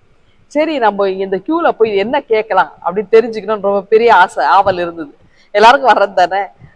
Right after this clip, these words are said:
அப்ப அங்க போய் நின்னு கேட்டேன், "என்ன, என்ன?" "ஒண்ணும் இல்ல, அங்க பாருங்கன்னு" காட்டுறாங்க. பார்த்தா ஒரு பெரிய போர்டு ஒண்ணு எழுதிக்கிறாங்க, "உங்கள் எதிர்காலத்தை குறித்து இங்க சொல்ல, நிர்ணயிக்கப்படுகிற சொல்ல, சொல்லுவோம்" அப்படின்னு.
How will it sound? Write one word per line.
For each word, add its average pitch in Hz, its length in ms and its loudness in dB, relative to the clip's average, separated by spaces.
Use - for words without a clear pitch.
அப்ப 330 220 4
அங்க 277 200 6
போய் 285 220 4
நின்னு 233 360 -2
கேட்டேன், 220 380 -2
"என்ன, 247 240 2
என்ன?" 214 180 -2
"ஒண்ணும் 269 200 0
இல்ல, 214 540 0
அங்க 190 260 0
பாருங்கன்னு" 208 420 4
காட்டுறாங்க. 175 240 -2
பார்த்தா 330 200 2
ஒரு 240 100 2
பெரிய 247 260 6
போர்டு 247 380 4
ஒண்ணு 196 80 -2
எழுதிக்கிறாங்க, 175 460 -2
"உங்கள் 233 260 2
எதிர்காலத்தை 214 880 2
குறித்து 233 360 -4
இங்க 196 140 -4
சொல்ல, 196 320 -2
நிர்ணயிக்கப்படுகிற 196 840 -2
சொல்ல, 190 360 -2
சொல்லுவோம்" 190 480 0
அப்படின்னு. - 220 -16